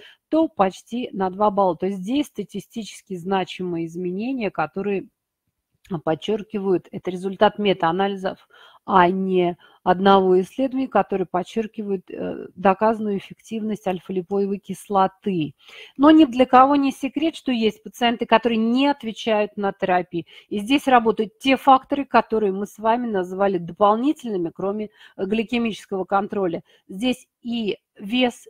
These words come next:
и гипертония, и, а, предшествующая сахароснижающая терапия. А, об основных эффектах альфа-липоевой кислоты я сказала, я бы хотела с-, остановить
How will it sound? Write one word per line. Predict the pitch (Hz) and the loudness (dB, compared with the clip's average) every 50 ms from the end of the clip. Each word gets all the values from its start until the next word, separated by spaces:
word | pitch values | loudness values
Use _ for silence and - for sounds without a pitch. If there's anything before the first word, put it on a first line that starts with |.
| _ _ | _ _
и | 220 233 247 247 233 - - | -4 -4 -2 -2 -4 -6 -10
гипертония, | 196 175 214 202 - - 214 214 - _ 208 196 196 202 202 196 202 202 208 233 233 233 - _ _ _ _ _ _ _ _ | -8 -6 -6 -4 0 -2 -2 -2 0 _ 2 2 2 0 -2 -4 -4 -4 0 0 -2 -2 -2 _ _ _ _ _ _ _ _
и, | - 226 240 254 262 247 - - | -6 -4 -2 0 0 -2 -2 -4
а, | - 196 185 180 175 175 170 165 180 - | -4 -2 0 0 0 0 -2 -4 -6 -10
предшествующая | 190 196 - - 240 233 226 - _ 226 226 226 202 - - - 202 196 - - | -12 -12 -8 -6 -4 -4 -4 -6 _ -10 -8 -8 -8 -10 -8 -4 -4 -4 -4 -8
сахароснижающая | - - 220 202 190 175 - 208 190 175 - _ 220 202 196 175 165 175 170 165 175 165 147 - - - 180 165 - | -8 -2 0 0 0 0 -4 -8 -8 -8 -10 _ -6 -6 -4 -4 -2 -2 -2 -2 -2 -4 -8 -10 -10 -10 -10 -6 -2
терапия. | - 202 202 202 226 240 - - 240 226 190 147 135 - - - _ _ _ - - - - - - _ _ | -2 2 2 2 2 0 -2 -6 -8 -6 -6 -6 -6 -8 -12 -18 _ _ _ -20 -20 -20 -20 -20 -20 _ _
А, | - 196 165 165 165 - - - - _ _ _ _ _ _ _ _ - | -8 -6 -6 -6 -6 -8 -10 -14 -16 _ _ _ _ _ _ _ _ -2
об | 190 202 214 214 226 | -2 -2 0 -2 -6
основных | 240 - - 269 277 277 277 269 240 - - | -6 -4 -2 0 0 0 0 -2 -4 -4 -6
эффектах | 233 - - 226 196 - - - 170 - - - | -10 -6 -4 -4 -4 -4 -6 -12 -14 -14 -6 -4
альфа-липоевой | 214 185 - - 220 214 202 - 214 190 190 185 185 | -4 -4 -2 -2 -4 -4 -2 -2 -2 -2 -2 -2 -6
кислоты | - - _ 208 196 196 - 262 | -10 -10 _ -4 -4 -2 -2 -6
я | 247 226 233 220 | -2 0 -2 -2
сказала, | - - _ 226 240 240 294 302 302 262 | -2 -4 _ -4 -2 -2 -2 -2 -2 -2
я | 226 220 214 | 0 0 -2
бы | 202 - | -4 -4
хотела | - - 208 196 - - 240 233 220 214 | -8 -6 -6 -6 -6 -6 -6 -6 -6 -8
с-, | 208 - _ _ _ | -10 -12 _ _ _
остановить | 202 190 170 - _ 208 202 202 202 202 202 226 202 | -6 -6 -6 -6 _ -4 0 0 0 -2 -2 -6 -10